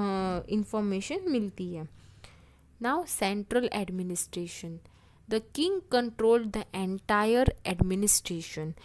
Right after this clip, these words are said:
Whole management and the control was in the hands of king। He was assisted by, ओके, उनकी हेल्प कौन करते थे? मिनिस्टर्स। ओके, for the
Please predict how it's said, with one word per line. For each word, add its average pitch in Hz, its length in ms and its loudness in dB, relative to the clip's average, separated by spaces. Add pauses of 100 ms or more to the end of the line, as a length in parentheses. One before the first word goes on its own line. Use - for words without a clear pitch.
(440)
Whole 254 220 6
management 226 960 2
and 208 240 0
the 202 80 -2 (100)
control 214 540 2
was 208 220 2
in 196 140 2
the 190 200 -4
hands 170 360 -2
of 302 160 6 (280)
king। 165 200 2 (840)
He 349 220 6
was 220 420 2
assisted 262 720 2
by, 185 480 2 (880)
ओके, 233 280 -2
उनकी 240 500 -2
हेल्प 220 360 -2
कौन 269 300 2
करते 226 360 0
थे? 254 200 -2
मिनिस्टर्स। 202 1000 0
ओके, 202 360 -2 (460)
for 226 180 4
the 226 140 0